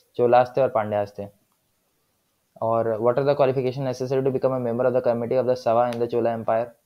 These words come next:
या तो hereditary तुमको मिल गया या ब्राह्मण है, ऐसा कुछ था। What were the two major cities under the control of the Chahamanas?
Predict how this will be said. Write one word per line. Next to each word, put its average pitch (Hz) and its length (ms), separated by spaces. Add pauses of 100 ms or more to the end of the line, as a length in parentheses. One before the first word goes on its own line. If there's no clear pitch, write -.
(1500)
या 117 140
तो 127 140
hereditary 123 520
तुमको 131 320
मिल 127 160
गया 131 180
या 113 140
ब्राह्मण 110 360
है, 123 320 (300)
ऐसा 110 200
कुछ 107 180
था। - 300 (500)
What 131 140
were 147 140
the 147 100
two 147 180
major 135 220
cities 135 260
under 131 180
the - 80
control 127 340
of 120 60
the 127 100
Chahamanas? 117 760